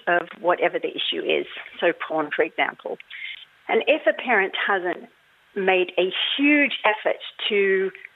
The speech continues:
um, educate themselves about the nuance of that and how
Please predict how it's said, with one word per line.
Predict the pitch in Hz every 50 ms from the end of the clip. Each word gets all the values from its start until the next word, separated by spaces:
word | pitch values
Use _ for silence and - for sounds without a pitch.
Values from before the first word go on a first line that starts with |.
| _ _ -
um, | - - 160 160 -
educate | - 220 214 247 240 - 240 233 -
themselves | - 220 214 - - 226 214 208 208 208 -
about | 190 175 190 160 -
the | - 170
nuance | 170 175 180 196 220 233 233 233 226 -
of | - 214 202 -
that | 220 196 190 196 - - - - - - _ _ _ -
and | - 180 185 190 190
how | 190 - - - 202 190 202